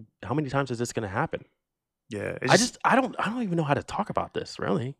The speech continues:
Speaker 2: It's really weird. Um, and it, I think, uh, the weird thing about it to me is that there seems to be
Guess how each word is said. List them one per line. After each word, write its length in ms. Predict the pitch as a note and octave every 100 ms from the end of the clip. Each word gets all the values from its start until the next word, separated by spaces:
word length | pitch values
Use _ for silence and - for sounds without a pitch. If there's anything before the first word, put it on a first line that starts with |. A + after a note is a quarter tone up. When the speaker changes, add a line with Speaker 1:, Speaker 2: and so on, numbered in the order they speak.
| _
Speaker 2:
It's 120 | B2
really 180 | E3 F#3+
weird. 400 | F#2+ G2+ F#2 E2+ _ _
Um, 220 | A2+ A2 A2
and 160 | G#2+ -
it, 220 | A#2+ A2+
I 100 | A2
think, 200 | A#2+ E3+
uh, 160 | C3 A2+ G#2+
the 140 | G#2+
weird 200 | A#2+ C#3+
thing 140 | C3+
about 180 | A#2+ G#2+
it 60 | G#2+
to 80 | G#2+
me 140 | G#2
is 220 | G#2 F#2+
that 180 | F#2 -
there 160 | F#2 F2+
seems 360 | - G2+ G2
to 60 | -
be 360 | F#2 F#2 F2+